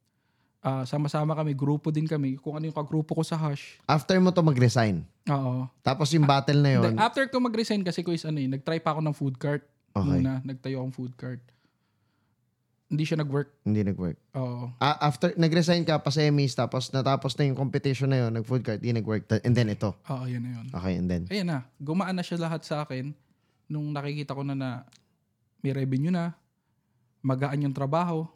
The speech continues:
Speaker 2: Mhm.
Speaker 1: nakakasulat na ako ulit ng maayos.
Speaker 2: Mhm.
Speaker 1: Nag-
Speaker 2: Yung headspace mo, okay na?
Speaker 1: Oo.
Speaker 2: Hindi na stressful?
Speaker 1: Oo. Naka-ano na ako, naka-,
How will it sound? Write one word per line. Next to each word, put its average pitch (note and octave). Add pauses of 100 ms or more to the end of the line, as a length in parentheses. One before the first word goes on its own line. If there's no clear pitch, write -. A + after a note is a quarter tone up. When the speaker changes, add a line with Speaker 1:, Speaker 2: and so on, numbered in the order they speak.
Speaker 2:
Mhm. G#2
Speaker 1:
nakakasulat C#3
na C#3
ako -
ulit D3
ng C#3+
maayos. D#3 (160)
Speaker 2:
Mhm. A#2 (400)
Speaker 1:
Nag- F3
Speaker 2:
Yung C#3+
headspace D3
mo, D3
okay C3
na? A#2+
Speaker 1:
Oo. C#3+
Speaker 2:
Hindi B2+
na C3
stressful? C3
Speaker 1:
Oo. C3+ (720)
Naka-ano E3+
na F#3
ako, C3+
naka-, C3